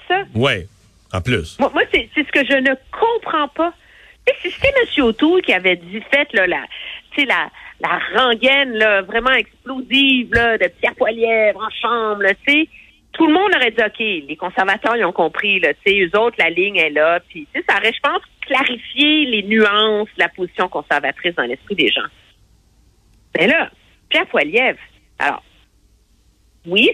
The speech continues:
Speaker 1: c'est un, c'est un député important, mais c'est comme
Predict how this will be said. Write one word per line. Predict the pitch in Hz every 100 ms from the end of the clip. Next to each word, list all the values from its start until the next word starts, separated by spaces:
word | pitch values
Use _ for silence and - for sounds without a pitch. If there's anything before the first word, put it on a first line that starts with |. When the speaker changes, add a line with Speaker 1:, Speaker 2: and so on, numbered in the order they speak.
| -
Speaker 1:
c'est |
un, | 156 147 143 110
c'est | 190
un |
député | 175 175 - 302 -
important, | 233 233 226 - - 494 339
mais | 196 135 - - - -
c'est | 202
comme | - 269 262